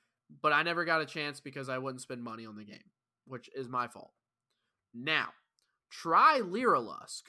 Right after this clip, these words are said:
That gets moved up to tier one. 'Cause, guys,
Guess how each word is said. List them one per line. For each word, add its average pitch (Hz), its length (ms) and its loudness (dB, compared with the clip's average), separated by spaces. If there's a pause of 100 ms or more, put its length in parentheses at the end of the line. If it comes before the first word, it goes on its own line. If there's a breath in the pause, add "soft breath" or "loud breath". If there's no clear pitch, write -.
(560)
That 269 300 6
gets 226 200 -4
moved 165 440 -4
up 147 180 0
to 151 80 -6
tier 147 300 -6
one. 113 400 -10 (840)
'Cause, 147 160 -10
guys, 127 560 -4